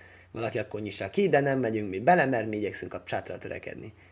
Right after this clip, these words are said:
Tök jó magyarázat, nekem sokkal egyszerűbb jutott az eszembe, az, hogy én mondjuk örülök neki. Én mindig nagyon hálás vagyok azoknak a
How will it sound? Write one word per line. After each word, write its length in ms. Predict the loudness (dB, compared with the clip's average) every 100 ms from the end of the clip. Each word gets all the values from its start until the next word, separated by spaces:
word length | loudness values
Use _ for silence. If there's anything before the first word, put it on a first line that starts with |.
| -20 -20 _ _
Tök 220 | 2 4
jó 80 | 4
magyarázat, 500 | 6 8 10 8 6
nekem 260 | 2 0 0
sokkal 340 | 0 2 4
egyszerűbb 360 | 4 4 0 0
jutott 280 | -2 -2 0
az 100 | 2
eszembe, 640 | 4 4 6 4 2 0 -18 -20 _ _ _ _
az, 200 | 0 2
hogy 300 | 4 2 0 -16 _ _ _ _ _ _
én 160 | 2 4
mondjuk 280 | 4 4 10
örülök 360 | 12 12 4
neki. 400 | -2 -4 -6 -8 -14 -20 _ _ _
Én 160 | 0 4
mindig 320 | 6 8 8
nagyon 420 | 6 4 4 4
hálás 360 | 6 6 6 6
vagyok 220 | 0 2
azoknak 400 | 0 0 -2 -4
a 200 | -6 -6